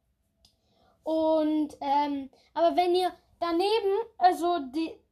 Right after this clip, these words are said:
neben diese, äh, neben diesen Ei Blöcke dran baut und dann ein Hebel, äh, ein Kolben und dann ein,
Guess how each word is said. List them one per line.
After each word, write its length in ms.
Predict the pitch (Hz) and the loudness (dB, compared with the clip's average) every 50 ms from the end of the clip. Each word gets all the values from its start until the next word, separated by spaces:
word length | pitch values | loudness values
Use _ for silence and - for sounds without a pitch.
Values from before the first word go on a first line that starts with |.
| _ _ _ _ _ _ _ _ _ _ _ _ _ _ _ - | _ _ _ _ _ _ _ _ _ _ _ _ _ _ _ -4
neben 400 | 311 320 359 427 466 466 440 427 | 0 2 2 4 2 2 2 0
diese, 180 | 392 392 349 381 294 - - _ _ _ - - - - - | -2 -2 -2 -2 -6 -8 -12 _ _ _ -20 -20 -20 -16 -8
äh, 60 | 311 | -4
neben 340 | 330 339 370 415 440 415 392 | -2 -2 0 0 -2 0 0
diesen 280 | 370 370 339 339 349 349 - | 0 2 2 0 -2 -4 -2
Ei 380 | 359 370 381 370 359 381 415 - _ _ _ _ _ _ - | -2 2 2 2 2 0 -2 -6 _ _ _ _ _ _ -4
Blöcke 340 | 320 320 440 480 480 427 - | 2 2 2 2 2 -2 -6
dran 340 | - - - 285 262 254 | -6 -6 -6 -6 -6 -4
baut 340 | 220 240 240 269 381 403 - _ _ _ _ | -4 -2 -2 -2 -2 -4 -6 _ _ _ _
und 160 | - 320 285 | -6 0 0
dann 120 | 370 370 359 | 2 2 2
ein 180 | 349 339 294 | 0 -2 -2
Hebel, 420 | 285 - 415 415 427 311 302 311 349 440 480 494 - _ - | -4 -2 -2 -2 -2 0 0 0 0 0 -2 -4 -8 _ -6
äh, 220 | 302 330 320 320 - | -4 -2 -2 -2 -2
ein 220 | 294 302 302 294 - - _ - | -2 -4 -4 -6 -8 -14 _ -4
Kolben 480 | - - 294 440 480 466 427 403 427 453 - _ _ _ _ _ - | 2 6 6 6 6 4 2 0 -4 -6 -10 _ _ _ _ _ -12
und 140 | 302 277 294 | -4 -2 -2
dann 160 | 359 370 381 | 0 0 -2
ein, 280 | 359 339 330 294 285 | -4 -4 -4 -6 -8